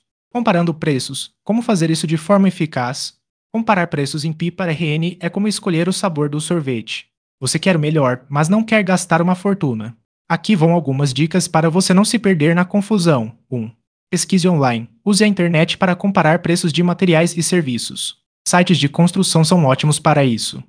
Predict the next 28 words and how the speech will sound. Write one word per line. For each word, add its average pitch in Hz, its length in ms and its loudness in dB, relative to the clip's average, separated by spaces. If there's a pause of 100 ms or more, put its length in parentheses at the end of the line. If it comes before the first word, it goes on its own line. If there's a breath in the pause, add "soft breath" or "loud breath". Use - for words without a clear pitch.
(280)
Dois, 127 460 2 (280)
fale 151 200 0
com 202 160 -6
os 196 120 -4
locais. 175 540 -4 (100)
Conversar 165 480 -2
com 185 140 -4
os 185 120 -2
moradores 170 540 -2
pode 190 320 -2
te 196 120 -4
dar 151 200 0
dicas 170 380 -2
valiosas 160 540 -2
sobre 190 240 -2
onde 202 160 0
encontrar 185 440 -2
os 165 80 -4
melhores 151 500 -2
preços. - 640 -10 (300)
Três, 165 460 0 (260)
peça 196 280 0
orçamentos. 147 840 -4
Não 160 160 0
tenha 190 260 0
medo 139 280 -2
de 147 80 -4
perguntar. 170 640 -4